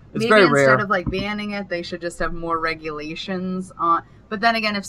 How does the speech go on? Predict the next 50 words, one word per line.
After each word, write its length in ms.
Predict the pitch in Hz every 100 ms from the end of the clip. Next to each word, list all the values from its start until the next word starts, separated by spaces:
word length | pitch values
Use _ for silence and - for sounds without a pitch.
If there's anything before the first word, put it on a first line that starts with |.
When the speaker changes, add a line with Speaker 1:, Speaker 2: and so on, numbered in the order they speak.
| 190
Speaker 2:
yeah, 200 | 233 151
if 60 |
someone's 360 | - 190 190 180
buying 300 | 165 165 165
it 80 | 160
on 140 | 156
the 60 | 147
black 260 | 147 147
market, 320 | 165 190 160 147
it 120 | 151
is 180 | 151 151
what 140 | 139
it 80 | 147
is. 280 | 190 143 156
Speaker 1:
Yeah, 120 | 139
Speaker 2:
Like, 100 | 131
Speaker 1:
they, 60 | 147
you 60 |
Speaker 2:
there's 220 | 156 151
Speaker 1:
can't 140 | 160 135
do 100 | 143
anything 180 | 131 131
about 220 | 131 131
that. 180 | 123 -
Speaker 2:
Yeah, 440 | 196 190 156 156
so 180 | 160 170
it's 160 | 165 -
like, 100 | 170
Speaker 1:
Especially, 460 | - 214 208 214
Speaker 2:
uh, 60 | 196
Speaker 1:
especially 440 | 175 202 190 196 175
when 140 | 165
you're 100 | 160
not 260 | 156 160 175
going 260 | 170 165
out 160 | 139 147
of 80 | 143
your 120 | 139
way 180 | 139 131
to 120 | 131
make 320 | 131 135 -
the 320 | 131 123 120 - - - 135
legal 380 | 147 175 165
market 420 | 151 143 139 143 131
competitive 520 | 139 151 143 139 135
prices 420 | 151 131 131 123
with 140 | 127 127
the 80 |
black 300 | 127 120 120
market. 320 | 113 107 131